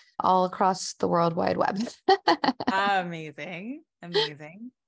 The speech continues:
Speaker 1: Yeah.
Speaker 2: And as we're wrapping up, Julia, what is your favorite coffee order?
Speaker 1: White chocolate mocha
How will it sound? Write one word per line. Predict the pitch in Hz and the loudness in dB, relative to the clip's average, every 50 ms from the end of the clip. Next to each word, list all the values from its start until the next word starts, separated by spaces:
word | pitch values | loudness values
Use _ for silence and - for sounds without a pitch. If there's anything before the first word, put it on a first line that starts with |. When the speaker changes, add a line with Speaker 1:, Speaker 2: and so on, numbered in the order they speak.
| _ | _
Speaker 1:
Yeah. | - 262 262 254 240 240 233 226 240 220 | -2 0 2 2 2 2 0 0 0 -2
Speaker 2:
And | 220 202 - - | -2 -4 -4 -2
as | 175 170 175 196 202 202 | -2 0 0 0 -2 -4
we're | 226 240 | -6 -6
wrapping | 226 226 196 196 190 202 190 180 | -2 0 0 0 0 -2 -4 -8
up, | 170 165 170 _ | -10 -10 -12 _
Julia, | - 170 170 170 160 156 165 196 226 - _ - - - _ _ - | -10 -8 -6 -6 -4 -2 -4 -4 -4 -8 _ -20 -20 -20 _ _ -18
what | 156 156 165 190 196 202 - | -10 -4 2 2 2 2 2
is | - 214 214 208 196 - - - | 0 -2 -2 -2 -2 -8 -10 -10
your | 202 180 196 196 196 | -6 -4 -2 -2 -2
favorite | 190 - _ - 170 165 156 165 165 165 - | -2 -4 _ -4 -2 -2 -2 -2 -2 -4 -4
coffee | - - 147 156 - - - | -6 -8 -8 -8 -10 -12 -12
order? | - - - - - - - - 156 143 _ _ _ _ _ _ _ _ _ - - _ _ _ _ _ _ _ _ _ _ _ _ | -10 -10 -10 -10 -10 -12 -12 -12 -14 -16 _ _ _ _ _ _ _ _ _ -18 -18 _ _ _ _ _ _ _ _ _ _ _ _
Speaker 1:
White | - 208 202 202 202 - | 0 4 4 4 4 4
chocolate | - 208 202 - - - - | 2 0 2 2 0 0 2
mocha | 185 175 170 175 202 214 - | 2 2 2 2 2 2 2